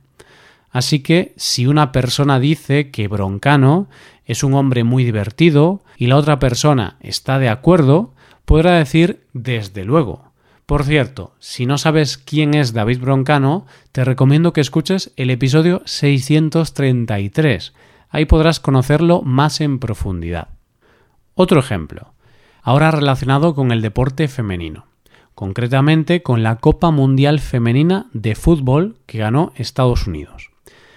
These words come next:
Entonces, si alguien dice que este equipo es el que mejor juega a fútbol de la actualidad, podremos responder con un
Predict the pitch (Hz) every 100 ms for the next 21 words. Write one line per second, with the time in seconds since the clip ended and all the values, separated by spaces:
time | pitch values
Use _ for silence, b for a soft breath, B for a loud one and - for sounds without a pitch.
0 | b _ 143 156 190 139 151 160 - b
1 | b - - 147 143 135 143 - 147 143
2 | 139 131 - 113 151 135 143 180 - -
3 | - 127 123 117 117 - 139 135 147 131
4 | 123 107 92 - 151 165 127 131 147 107
5 | 98 - 98 101 139 151 - b b b
6 | - 131 139 156 156 151 131 147 147 160
7 | 208 - 135 139 151 180